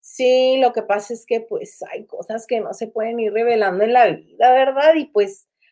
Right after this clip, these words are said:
hay que aplicar un correctivo. <laughs> Nelly Hernández Flores, Marichuy está ocupada escuchando a Santiago Cruz como la sugerí.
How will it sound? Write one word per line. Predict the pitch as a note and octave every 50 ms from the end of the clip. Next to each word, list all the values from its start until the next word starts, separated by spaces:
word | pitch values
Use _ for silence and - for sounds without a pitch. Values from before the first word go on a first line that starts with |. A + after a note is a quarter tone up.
| _ _ -
hay | - G#3 G#3
que | G3+ A3
aplicar | G#3+ G#3+ B3 B3 A#3+ - - A#3 G#3 A3
un | A3 A#3 B3 A3+
correctivo. | A#3 C4 C4+ C#4 C4+ C4 A#3+ A#3+ - _ _ _ - B3 - - - F4 C4+ - - - - E4 - - - A#3+ C4 - - - _ _ _ _ _ _ _ _ - _
<laughs> | _ _ _ - - - - _ _
Nelly | - C4 D4 D#4 E4+
Hernández | F4 F4 F4 E4 D#4 D#4 E4 F#4+ - - -
Flores, | E4 E4+ E4+ E4 E4 C#4 B3+ C4+ -
Marichuy | C#4 D4 D4+ C#4+ - F4 E4+ F#4+
está | G4 G4 - F#4+
ocupada | F#4 F#4 E4+ - F4 E4+ E4+ E4+
escuchando | E4+ E4+ - D4 - D#4 D4 C#4 D4
a | -
Santiago | - D4 C4+ B3+ A#3+ C4 A#3+ C4 C4+ C4+ _
Cruz | - B3 B3 -
como | - D4 C#4+ C#4
la | A3+ A3 A3+
sugerí. | - A3+ A3 F#3+ E3+ G#3+ B3 C#4 D4 _